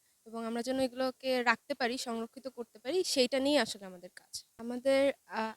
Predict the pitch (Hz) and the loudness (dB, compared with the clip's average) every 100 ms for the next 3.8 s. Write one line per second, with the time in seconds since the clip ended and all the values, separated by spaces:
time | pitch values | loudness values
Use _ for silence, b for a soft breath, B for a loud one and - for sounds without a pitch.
0 | - 240 - 302 311 - 269 285 - - | -4 -4 0 2 0 6 6 6 0 0
1 | 320 254 277 311 226 214 208 220 220 233 | 4 4 4 2 -4 -4 -8 -10 -6 0
2 | 240 233 277 277 - 247 226 - 277 277 | 0 0 -4 -8 -10 -2 0 2 2 2
3 | - _ 285 277 277 285 - 330 | -2 _ -4 -4 -6 -6 -4 -6